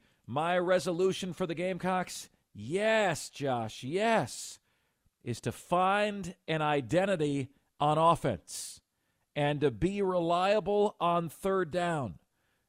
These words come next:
Defense be good as on third down. Team as a whole, no worse than seven and five." It is unbelievable to me, Josh, that we are entering year four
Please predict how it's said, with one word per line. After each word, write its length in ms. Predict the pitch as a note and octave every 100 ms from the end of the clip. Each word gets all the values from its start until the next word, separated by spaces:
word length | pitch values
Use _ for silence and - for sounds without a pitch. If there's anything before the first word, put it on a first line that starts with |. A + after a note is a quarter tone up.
| -
Defense 640 | G#2 G#3+ G#3+ G#3+ G3+ F#3
be 220 | - G3+ F3+
good 580 | E3 G#3+ G#3 F#3 E3 -
as 440 | D#3 D3+ C#3 - -
on 260 | D3 C#3
third 280 | B2 C#3+ B2
down. 320 | B2+ A#2 E2+ - _ - _ -
Team 280 | F#3 G#3+ G#3+
as 180 | G3+
a 120 | G3+ D#3
whole, 360 | G3+ A3 A3+
no 200 | G#3 G#3+
worse 360 | G3 G#3 G#3+ -
than 200 | G3+ F3
seven 380 | - G3+ G3 G3+
and 140 | F#3
five." 420 | F#3+ F#3 D3+ F#3 _ _ _ _
It 200 | G3 A#3+
is 220 | B3 G3+ -
unbelievable 1040 | G3+ B3 D4+ C4+ B3+ A3 A#3 B3 A#3+ F#3 F3
to 140 | E3+
me, 140 | C3
Josh, 560 | G#2+ G2+ C#2+ - - - _ _ _ _ _ -
that 180 | G#3
we 140 | G3+ A3+
are 140 | G#3+
entering 460 | A3+ B3+ B3+ C4 A3+
year 340 | G#3 A3+ B3
four 580 | - B3+ B3 G3 F3+ G3